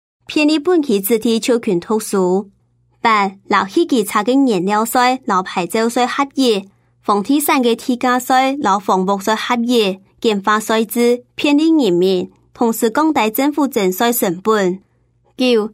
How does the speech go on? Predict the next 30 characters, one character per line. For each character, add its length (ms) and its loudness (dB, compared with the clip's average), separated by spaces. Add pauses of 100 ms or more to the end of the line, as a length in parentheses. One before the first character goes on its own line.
(140)
争 200 0
取 160 0
设 220 0
定 220 0
西 200 -2
子 160 -2
软 320 0
体、 420 -2 (200)
钢 220 0
铁 220 0
高 180 -2
新 260 -2
技 160 -2
术 120 -2
园 300 0
区， 460 -2 (380)
本 180 0
西 220 -2
子 180 0
南 260 0
港 200 2
内 160 2
湖 180 -2
的 200 0
科 220 -2
技 280 -2
园 180 0
区 220 -2
连 200 0
成 180 -2